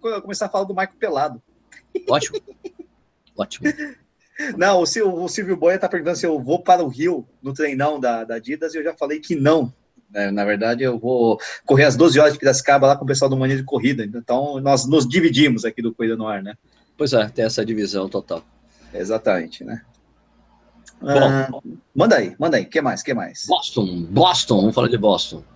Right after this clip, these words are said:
Speaker 2: Não,
Speaker 1: Ah, o
Speaker 2: Boston já
Speaker 1: Franklin
Speaker 2: falou.
Speaker 1: Neiva, ah, não, e o Franklin Neiva tá falando que foi incrível em Boston a virada da temperatura de sábado pra domingo.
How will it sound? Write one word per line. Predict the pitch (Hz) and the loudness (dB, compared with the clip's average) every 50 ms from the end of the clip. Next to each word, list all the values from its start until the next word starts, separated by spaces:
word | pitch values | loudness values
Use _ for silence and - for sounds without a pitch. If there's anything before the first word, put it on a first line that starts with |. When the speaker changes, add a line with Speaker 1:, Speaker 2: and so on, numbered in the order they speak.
| - | -2
Speaker 2:
Não, | 117 131 127 95 87 - | 0 0 0 0 0 2
Speaker 1:
Ah, | 214 226 196 | 4 6 6
o | |
Speaker 2:
Boston | 160 139 160 - 180 208 | 6 6 4 4 2 2
já | 226 - | 2 2
Speaker 1:
Franklin | |
Speaker 2:
falou. | - 139 113 208 | 2 2 2 2
Speaker 1:
Neiva, | 226 240 - _ _ _ _ - | 0 -2 -4 _ _ _ _ -2
ah, | - 240 | 0 2
não, | 269 262 233 | 4 4 4
e | 214 | 4
o | 202 202 | 4 2
Franklin | - 202 220 220 214 202 | 2 -2 -2 -2 -2 -4
Neiva | 208 226 226 | -2 -4 -4
tá | 226 220 | -4 -6
falando | - 214 202 214 202 | -8 -6 -8 -8 -8
que | 190 - 196 | -10 -12 -6
foi | - - 226 240 | 0 0 0 0
incrível | 233 - - 202 226 180 190 | 0 -4 -6 -6 -6 -4 -6
em | 156 135 | -4 0
Boston | 143 170 190 214 202 - - 220 214 | 4 4 4 4 4 0 -4 -4 -2
a | 202 | -2
virada | 180 180 196 185 196 208 220 220 214 196 | -2 -2 0 2 2 2 2 0 -4 -2
da | 185 202 190 | -2 -2 -2
temperatura | 185 208 190 - 220 214 190 - - - 190 202 | -2 -4 -6 -4 -2 -2 -2 -2 -4 -6 -8 -8
de | 196 - - | -6 -6 -4
sábado | - - - 190 185 220 240 247 214 226 226 | -2 -2 0 0 0 2 2 0 0 0 0
pra | - 233 | -2 -2
domingo. | 220 214 180 170 175 180 156 117 107 101 | -2 -2 -4 -6 -6 -6 -6 -8 -8 -10